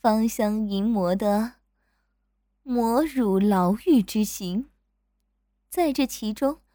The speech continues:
这一项特别严厉，魔乳淫魔全套快感折磨。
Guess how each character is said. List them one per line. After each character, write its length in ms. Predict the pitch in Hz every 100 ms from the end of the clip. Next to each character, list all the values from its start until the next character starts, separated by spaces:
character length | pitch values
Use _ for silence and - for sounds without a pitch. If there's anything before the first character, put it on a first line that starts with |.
| _ _ _ -
这 180 | 381
一 100 | 330
项 260 | 330 370 359
特 280 | - 427 359
别 160 | 240
严 400 | 208 196 180 175
厉， 300 | 190 175 196 - _ _ _ _ _ _ _ _
魔 300 | - 285 285
乳 260 | 330 302 247
淫 260 | 233 226 262
魔 420 | 262 226 220 - _ _ _
全 400 | - - 294 240
套 220 | 320 269
快 220 | - 269
感 220 | 262 208
折 240 | 214 208 196
磨。 340 | 226 190 330